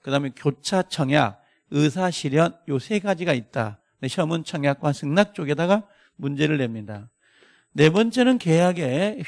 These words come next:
효력이라고 해서요. 어, 여기서 요걸 끄집어냈어요. 첫 번째는, 예,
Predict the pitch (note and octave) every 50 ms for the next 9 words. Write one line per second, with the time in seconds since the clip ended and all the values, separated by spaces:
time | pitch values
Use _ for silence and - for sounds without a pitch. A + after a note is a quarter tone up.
0 | - D#3 D3+ E3 E3+ F3 F3 - - - - C#3 C3 C3 B2+ C#3 F3 G3 F#3 F#3+
1 | F#3 F3 F#3+ F3+ D#3 C#3 B2 A#2 C#3 B2 A#2 B2+ D#3 E3 C#3 A#2 A2+ A#2 - _
2 | _ _ _ _ _ _ _ _ - - C#3 C3+ C3+ C3 C#3 D#3+ F#3 A3 G3+ B3
3 | A#3 - - D#3+ D3+ D3+ D#3 F3+ F#3 E3+ - - _ _ - _ - B3+ A3+ -
4 | C#4+ A#3 B3 A3+ E3 B2 A2+ A2+ - - C3+ B2 A#2+ A2+ G#2+ - - G3+ - A3
5 | G3+ F#3 E3 - E3 C3+ C#3+ D#3 D#3+ D#3+ E3 - _ _ _ _ _ - _ _
6 | _ _ _ - D#3+ D3 C#3+